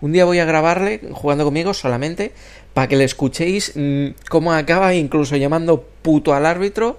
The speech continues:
<laughs> por decir una tontería. ¿Vale? ¿Cómo tenemos el equipo?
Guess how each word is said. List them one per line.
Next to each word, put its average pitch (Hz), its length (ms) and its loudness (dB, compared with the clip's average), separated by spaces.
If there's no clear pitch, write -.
<laughs> - 920 -10
por 147 160 4
decir 143 220 2
una 147 160 0
tontería. 123 540 -4
¿Vale? 123 400 -4
¿Cómo 160 220 -2
tenemos 151 480 -4
el 131 80 -4
equipo? 131 360 -8